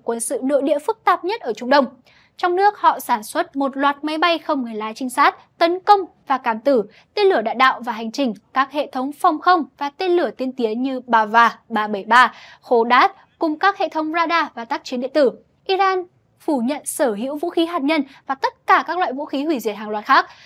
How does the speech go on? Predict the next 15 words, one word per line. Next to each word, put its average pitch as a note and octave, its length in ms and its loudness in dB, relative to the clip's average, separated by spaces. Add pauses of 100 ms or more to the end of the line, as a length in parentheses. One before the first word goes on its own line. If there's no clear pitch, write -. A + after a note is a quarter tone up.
(140)
trong A#3+ 160 -8
khi B3+ 180 -4
phát D#4 180 -4
triển C4 220 -2
kho C#4+ 220 2
vũ D4 160 -8
khí D#4+ 160 -2
tên F#4+ 180 -2
lửa F4 260 0
thông G4 220 -2
thường D#4 200 0
khổng G#3 200 -10
lồ A#3 280 4 (140)
nhưng D4+ 120 -4
lại D4 200 -4